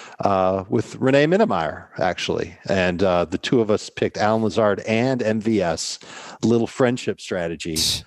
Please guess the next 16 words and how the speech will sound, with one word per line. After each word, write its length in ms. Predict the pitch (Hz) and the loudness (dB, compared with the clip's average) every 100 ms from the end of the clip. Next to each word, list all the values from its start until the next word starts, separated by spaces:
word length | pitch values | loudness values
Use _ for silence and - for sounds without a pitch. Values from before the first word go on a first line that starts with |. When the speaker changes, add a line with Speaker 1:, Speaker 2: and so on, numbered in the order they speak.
| _ | _
Speaker 1:
hoping 380 | - 131 - 117 | -2 -2 -2 -4
that 120 | 104 | -4
we've 220 | 104 107 - | -4 -4 -2
got 200 | 95 - | -4 -4
the 80 | 98 | -4
number 280 | 95 92 | -4 -6
two 200 | - 101 | -6 -6
res-, 180 | 85 82 | -6 -8
pass 360 | - 101 87 - | -6 -4 -4 -6
catcher 600 | 92 76 - 82 82 - | -8 -8 -6 -8 -8 -8
in 200 | 87 85 | -8 -6
Green 200 | 87 80 | -6 -6
Bay 140 | 78 78 | -4 -4
on 100 | 82 | -6
our 120 | 87 | -6
squad. 360 | - - 95 | -4 -6 -8